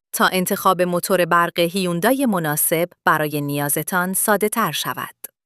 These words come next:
اولین نکته این است که قبل از انتخاب موتور برق باید مشخص کنید دقیقاً برای چه کاری به آن نیاز دارید.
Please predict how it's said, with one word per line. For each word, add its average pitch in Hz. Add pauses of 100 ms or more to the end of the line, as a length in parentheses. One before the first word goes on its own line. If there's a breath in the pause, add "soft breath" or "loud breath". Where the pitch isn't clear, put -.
(1160)
اولین 240
نکته 262
این 247
است 165
که 247
قبل 202
از 247
انتخاب 185
موتور 156
برق 185 (200)
باید 262
مشخص 226
کنید 165 (140)
دقیقاً 262
برای 233
چه -
کاری 165
به 143
آن 147
نیاز 139
دارید. -